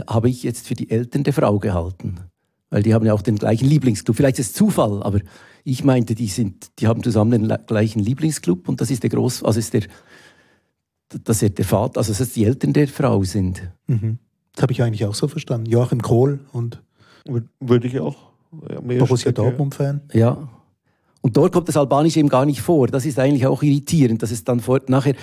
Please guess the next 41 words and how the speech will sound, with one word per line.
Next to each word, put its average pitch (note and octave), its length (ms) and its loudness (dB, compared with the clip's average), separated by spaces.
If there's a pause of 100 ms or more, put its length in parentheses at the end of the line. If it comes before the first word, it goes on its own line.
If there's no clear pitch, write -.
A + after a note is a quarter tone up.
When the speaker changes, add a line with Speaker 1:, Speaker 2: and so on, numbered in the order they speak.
Speaker 1:
vielleicht E3+ 220 2
ist D#3+ 80 -2
es - 60 0
auch E3 120 2
eine D3+ 160 4
kleine D3 320 2
Ironie, C#3+ 480 2
weil B2+ 140 0
die A#2 240 -2
Schauspielerin D#3 640 2
möglicherweise C3+ 720 0 (480)
albanischer B2 640 2
Herkunft C3 500 0
ist, - 280 -4 (300)
aber, A2 320 0
ähm, G#2+ 440 2 (540)
irgendwie C#3 220 2
ist C3 100 0
es B2 80 -4
nat-, A#2+ 140 0
ist A2 140 -2
so C3 80 2
ein B2 80 2
kleines, B2+ 500 0 (100)
kleines, C3 520 0
ähm, A2 600 0 (960)
ja, B2+ 260 2
so D3+ 80 2
ein A#2 60 2
kleines B2+ 300 0
Detail, B2 420 0
was - 160 -4
ich A#2 80 -14
nicht A2 100 -4
verstanden - 440 -4
habe. G#2 240 -2 (960)
Speaker 2:
Warten A2 360 -4
wir A2 240 0
auf G#2 120 -6
die G#2 120 -10
Fortsetzung G#2 640 -6